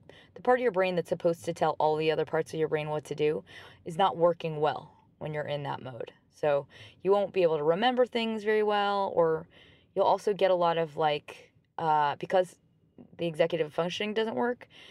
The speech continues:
it can't tell the emotional regulation part of your brain to do the right thing. So you'll get things like a lot of anxiety, or you get really worried. Um, so for example, in something like schizophrenia, there is a lot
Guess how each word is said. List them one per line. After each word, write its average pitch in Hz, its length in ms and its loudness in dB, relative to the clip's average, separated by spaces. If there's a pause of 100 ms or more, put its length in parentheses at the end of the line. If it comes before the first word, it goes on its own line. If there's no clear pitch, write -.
(400)
it 180 120 -6
can't 208 340 -6
tell 175 580 0
the 170 200 -4
emotional 170 720 -2 (340)
regulation 165 640 0
part 202 200 0
of 185 100 -6
your 202 100 -2
brain 202 480 -4 (920)
to - 100 0
do 196 240 0
the 180 100 0
right 190 240 2
thing. 196 260 -4
So - 140 -2
you'll 180 220 2
get 175 260 -2
things 156 320 -8
like 147 320 -6 (420)
a 151 80 -2
lot 151 180 2
of 143 60 -4
anxiety, 151 840 -2
or 147 240 0
you 143 120 -8
get 143 180 -4
really 143 240 -4
worried. 180 680 -2 (500)
Um, 143 400 -4 (220)
so 160 160 0
for 170 240 2
example, 160 580 0
in 160 80 -10
something 156 300 -6
like 147 180 -8
schizophrenia, 196 680 -6 (400)
there 170 120 0
is 170 80 -2
a 165 120 6
lot 160 520 -2